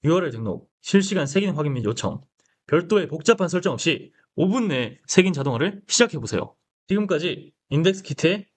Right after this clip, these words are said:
모든 기능을 살펴보았습니다. 네이버 블로그 색인 자동화, 구글 노츠 최적화, 트래픽 증대까지 단 몇 분의 초기 설정으로 가능한 일입니다. 무료로 시작하기 버튼을 눌러 오늘 바로 여러분의 블로그를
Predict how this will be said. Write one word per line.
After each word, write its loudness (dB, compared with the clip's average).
모든 2
기능을 -2
살펴보았습니다. 0
네이버 0
블로그 -2
색인 0
자동화, -2
구글 2
노츠 -2
최적화, 0
트래픽 2
증대까지 -2
단 0
몇 0
분의 2
초기 -2
설정으로 -2
가능한 0
일입니다. 0
무료로 2
시작하기 0
버튼을 0
눌러 0
오늘 4
바로 -2
여러분의 2
블로그를 0